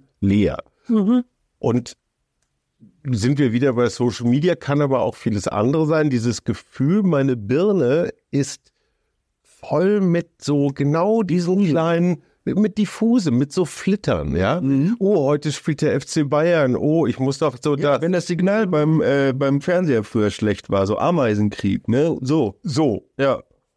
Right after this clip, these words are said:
Speaker 1: Aber die Ruhe zu haben, jetzt mal einen klaren Gedanken
Speaker 2: Mhm.
Speaker 1: zu fassen oder was aufzuschreiben,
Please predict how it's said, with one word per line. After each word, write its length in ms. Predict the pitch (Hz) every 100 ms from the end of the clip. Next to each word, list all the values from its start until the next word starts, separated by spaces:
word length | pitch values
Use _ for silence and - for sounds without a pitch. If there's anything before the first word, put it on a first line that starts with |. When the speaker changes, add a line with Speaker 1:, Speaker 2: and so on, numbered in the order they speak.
| _ -
Speaker 1:
Aber 680 | 135 165 143 135 127 123 - _ _ _ _ _
die 240 | 147 113 120
Ruhe 560 | 87 92 117 208 247
zu 260 | - 170 135
haben, 260 | 127 135 139
jetzt 180 | 123 123
mal 80 |
einen 100 | 110
klaren 420 | - 120 113 110 101
Gedanken 600 | 90 - 120 190 - 185
Speaker 2:
Mhm. 60 |
Speaker 1:
zu 160 | 208 131
fassen 480 | - 95 90 - 87
oder 120 | 98
was 240 | 95 -
aufzuschreiben, 640 | - 80 - 139 - 98